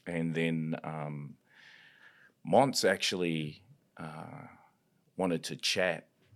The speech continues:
I think it was maybe about six months before I left 'cause he was thinking about, uh, what he wanted to do next. And, um, he ran through a whole bunch of options and, uh, good friend of ours, uh, Doctor Scott Waghorn,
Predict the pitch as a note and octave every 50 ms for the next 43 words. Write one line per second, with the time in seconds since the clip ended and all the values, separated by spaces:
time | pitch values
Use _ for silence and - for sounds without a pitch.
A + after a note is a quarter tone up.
0 | _ _ _ - - F2 - - - G2 E2+ - F2 E2 D#2+ - F2 E2+ E2 E2+
1 | E2+ D#2+ E2+ D#2+ D#2+ D#2 D#2 - _ _ _ _ _ _ - - E2+ - E2 D#2
2 | - - - F#2 E2+ - - F2 F2 E2+ - - - - - F2 E2 D2+ D2 D#2
3 | F2+ F#2 F2 F2 - - E2+ D#2 - D#2+ D#2 E2 - - - F2+ E2 - E2 D#2+
4 | D2+ D2+ D#2+ D#2 C#2+ - - _ - D#2 D2+ D#2 D2+ D#2 E2 D#2+ D#2 F2+ F2+ E2
5 | E2 D#2+ - D#2 - - C#2 C2 D#2 D#2 D2+ D2+ D2+ E2 D#2+ - - - - -
6 | - - _ _ _ - - - - - - - - - _ _ - - - F2+
7 | E2 D#2+ D#2+ D#2 C#2+ E2 D#2 D#2 D2+ D#2 D2+ D2 - _ _ _ _ _ _ _
8 | _ _ - _ _ _ _ _ - - - _ - _ - - F#2 F2 F2+ E2+
9 | E2+ E2+ E2 - E2 D#2 - E2 E2 D2+ E2 D#2+ D#2+ - E2+ E2 E2 E2 E2 -
10 | - - E2 D#2 D2+ D2+ D#2 D2+ D2 - D2 D2+ D2 D2+ D2+ D#2 - _ _ _
11 | _ _ _ _ _ _ _ _ _ _ - F2 D#2+ D#2 E2 F2 F2 E2+ F2 E2
12 | - - - _ _ _ - F2 D#2+ - - - E2 D#2+ D#2+ D#2 D#2+ D2 D#2+ D#2
13 | D#2 D2+ D2+ D2+ D2 - - - - - - D#2 D2+ D2 - D#2+ D2 - - E2
14 | - - - D#2 A#1+ A#1+ D#2 D#2 E2 D2+ - - D#2 C#2+ C#2 C#2 C#2+